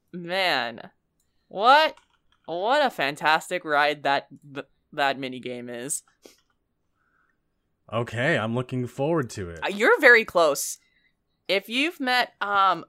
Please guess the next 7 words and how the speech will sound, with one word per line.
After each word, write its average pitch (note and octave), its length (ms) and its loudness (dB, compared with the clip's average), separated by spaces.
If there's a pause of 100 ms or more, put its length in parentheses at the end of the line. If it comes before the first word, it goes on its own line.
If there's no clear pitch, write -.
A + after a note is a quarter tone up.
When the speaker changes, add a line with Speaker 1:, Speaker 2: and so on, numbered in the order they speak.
Speaker 1:
what A3+ 320 -2
is B4+ 280 -4
the, B3 520 -10 (180)
uh, F3 140 -2 (180)
Asa-, G3 640 2 (1500)
what G#3+ 240 4
is, F#4 220 0